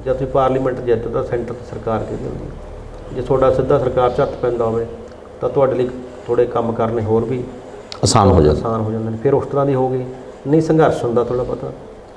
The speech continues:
Speaker 1: ਪਰ ਮੈਂ, ਮੇਰਾ ਇੱਕ ਮਿਸ਼ਨ ਹੈ, ਮਤਲਬ ਏਮ ਆ ਵੀ ਜੇ ਮੈਂ ਬਣ ਗਿਆ ਤਾਂ ਮੇਰੀ ਜਿਹੜੀ ਇੱਕ ਵਾਅਦਾ ਕਰ ਸਕਦਾ ਜੋ ਮੇਰੇ ਹੱਥ 'ਚ ਹੈ, ਵੀ ਜਿਹੜੀ ਮੇਰੀ ਰਹਿੰਦੀ ਜ਼ਿੰਦਗੀ ਹੈ ਮੈਂ ਆਪਦਾ ਕੰਮ ਕਰ ਛੱਡ ਕੇ ਲੋਕਾਂ ਨੂੰ ਸਮਰਪਿਤ ਕਰ ਲਈ ਸੇਵਾ ਭਾਵਨਾ ਵਾਸਤੇ।
Speaker 2: ਸੇਵਾ ਭਾਵਨਾ।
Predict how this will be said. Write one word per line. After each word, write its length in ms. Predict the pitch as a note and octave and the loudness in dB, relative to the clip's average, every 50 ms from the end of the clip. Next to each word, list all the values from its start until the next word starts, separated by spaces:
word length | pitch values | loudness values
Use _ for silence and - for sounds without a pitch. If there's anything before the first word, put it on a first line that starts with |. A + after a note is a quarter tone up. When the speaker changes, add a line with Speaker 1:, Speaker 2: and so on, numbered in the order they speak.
| - - | -12 -4
Speaker 1:
ਪਰ 140 | - D3+ D#3 | 0 2 4
ਮੈਂ, 440 | D#3+ D#3+ D#3+ D#3+ D#3+ D#3+ D#3+ D3+ - - - - - - - - - - - - - - - - - - - - - C#3 | 4 6 6 6 6 6 6 4 2 -2 -6 -10 -14 -16 -18 -20 -20 -20 -20 -20 -20 -20 -20 -20 -20 -20 -20 -12 -6 0
ਮੇਰਾ 240 | C#3 D3 D3 D#3 D3+ | 4 6 6 6 6
ਇੱਕ 120 | D#3 D#3 | 4 4
ਮਿਸ਼ਨ 400 | D3 C3+ B2+ - - D3 C3 A#2 | 4 2 2 2 0 -2 -2 -2
ਹੈ, 80 | A2 - - - - B2 | -2 -4 -4 -6 -6 -6
ਮਤਲਬ 200 | A#2+ - C#3 C3 | -6 -4 -2 -2
ਏਮ 200 | B2+ B2+ B2+ B2+ | 0 0 0 0
ਆ 20 | |
ਵੀ 120 | B2+ B2+ | 0 0
ਜੇ 120 | B2 B2+ B2+ | 0 0 2
ਮੈਂ 100 | B2+ A#2+ | 2 2
ਬਣ 200 | A2 G#2 G2+ G2+ | 2 0 0 0
ਗਿਆ 140 | G#2 A#2+ A#2 | 0 0 0
ਤਾਂ 120 | - B2 | 0 2
ਮੇਰੀ 240 | B2 B2 B2 A#2+ A#2+ | 2 2 2 2 2
ਜਿਹੜੀ 300 | A#2+ B2 B2+ C#3 C3+ - - - - - - - - - - - - - - | 0 0 0 0 -2 -6 -8 -10 -10 -12 -14 -16 -18 -18 -18 -18 -16 -6 -2
ਇੱਕ 180 | D3 D3 - E3 | -2 0 2 4
ਵਾਅਦਾ 220 | D#3 D#3 D#3 E3+ | 4 6 6 6
ਕਰ 160 | D#3 - A#2+ | 4 4 2
ਸਕਦਾ 220 | - - B2 C3 C3+ | 2 2 2 2 4
ਜੋ 120 | C3+ C#3+ | 4 4
ਮੇਰੇ 180 | C3+ C#3 C#3 D3+ | 6 6 6 6
ਹੱਥ 220 | D3 D3 D3+ - | 6 4 0 -2
'ਚ 20 | |
ਹੈ, 120 | - - - - - - - - - - - - - - - - - - - A#2+ | -6 -8 -8 -10 -14 -16 -18 -18 -18 -18 -18 -20 -20 -20 -20 -20 -18 -14 -10 -6
ਵੀ 100 | C3 C3 | -2 2
ਜਿਹੜੀ 200 | C#3 D3 D3 D3+ | 4 6 6 8
ਮੇਰੀ 260 | D3 C#3+ C3+ C#3 C3 | 6 6 6 6 6
ਰਹਿੰਦੀ 220 | C3 C#3+ D#3+ E3 | 6 6 4 4
ਜ਼ਿੰਦਗੀ 440 | D#3 C#3+ B2 A#2+ B2 A#2 A#2 A2+ A2 | 4 2 2 0 -2 -4 -4 -6 -6
ਹੈ 60 | - - - - - - - - - - - - - - - - - - - - | -6 -8 -10 -14 -16 -18 -18 -18 -18 -18 -18 -18 -18 -18 -20 -20 -20 -18 -14 -12
ਮੈਂ 260 | A#2 A#2+ A#2+ B2+ C3 B2+ | -6 -4 0 2 4 4
ਆਪਦਾ 180 | B2+ B2+ C3 | 4 4 4
ਕੰਮ 260 | B2 - B2+ A#2+ B2 | 2 2 2 0 2
ਕਰ 120 | A#2 B2+ A#2 | 2 0 0
ਛੱਡ 160 | - A#2+ A2+ | 0 0 -2
ਕੇ 120 | A2+ - | 0 0
ਲੋਕਾਂ 280 | C#3 B2+ A#2 - - B2+ | 0 0 0 0 0 -2
ਨੂੰ 80 | B2 - | -2 -2
ਸਮਰਪਿਤ 320 | - A#2+ G#2+ - - A2 - - | -2 -4 -4 -4 -4 -8 -6 -4
ਕਰ 80 | - - | -6 -4
ਲਈ 180 | - - - - | -4 -6 -8 -4
ਸੇਵਾ 260 | - B2 A2 G#2+ G2+ | -2 0 0 0 0
ਭਾਵਨਾ 260 | A2 A#2 A2 G2+ G#2 | 0 0 -2 -2 -4
ਵਾਸਤੇ। 240 | - - - - - - - - - - - - - - - | -6 -6 -8 -10 -12 -14 -16 -18 -18 -18 -18 -18 -18 -14 -8
Speaker 2:
ਸੇਵਾ 320 | - - - A2+ F2+ E2+ D#2+ | 0 4 4 6 6 6 6
ਭਾਵਨਾ। 440 | - - F2 E2+ F2 E2 - - | 6 4 4 2 2 0 -2 -4